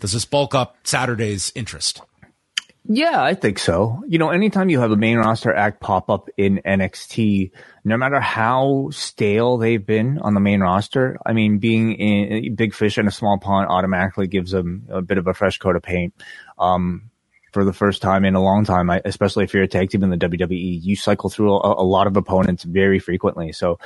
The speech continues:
Speaker 2: to, the chance to get to see the New Day in a different environment against a fresh set of opponents and Pretty Deadly, I think, um,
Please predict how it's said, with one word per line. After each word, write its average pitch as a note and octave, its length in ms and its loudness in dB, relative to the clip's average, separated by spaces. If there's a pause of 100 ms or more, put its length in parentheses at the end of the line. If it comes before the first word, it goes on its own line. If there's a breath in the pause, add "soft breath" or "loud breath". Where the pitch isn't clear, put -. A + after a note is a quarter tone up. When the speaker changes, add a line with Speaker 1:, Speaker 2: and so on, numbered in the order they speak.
(280 loud breath)
Speaker 2:
to, G#2+ 200 0
the G#2 140 -6
chance D3+ 240 -2
to - 80 -2
get G#2+ 160 0
to G2+ 80 -4
see A2+ 160 0
the G2+ 100 2
New F#2+ 180 2
Day F#2 260 0
in F2+ 120 -4
a F2+ 40 -4
different A2+ 400 -2
environment G2 560 2
against G2 280 -2
a F#2+ 40 -4
fresh G#2 240 0
set G#2 160 2
of F#2 100 -2
opponents F#2 400 0
and F2 100 -6
Pretty F#2+ 180 -4
Deadly, F2 420 -4 (480 loud breath)
I G2+ 160 4
think, - 580 -2
um, F#2 260 2